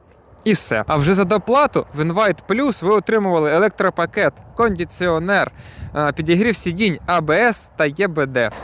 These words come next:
Комплектація Intense добавляла ваш Л двісті такі розкошні речі, як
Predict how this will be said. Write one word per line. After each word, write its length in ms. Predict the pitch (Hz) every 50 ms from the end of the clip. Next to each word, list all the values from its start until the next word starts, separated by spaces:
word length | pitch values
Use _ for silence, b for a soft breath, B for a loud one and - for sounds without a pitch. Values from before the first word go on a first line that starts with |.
| - -
Комплектація 840 | 131 117 117 - 156 143 - - - 208 226 214 - - 208 185
Intense 500 | - 156 147 139 123 - 226 254 247 185
добавляла 540 | 156 151 135 135 139 143 151 160 151 147 147
ваш 300 | 143 143 147 143 - - - -
Л 140 | 175 165 156
двісті 580 | 139 131 135 156 214 240 226 - - - 113 B B B B -
такі 260 | - 165 - - 269
розкошні 580 | 262 240 - - - 226 214 175 - 208 190
речі, 300 | 190 185 180 156 - -
як 100 | 131 120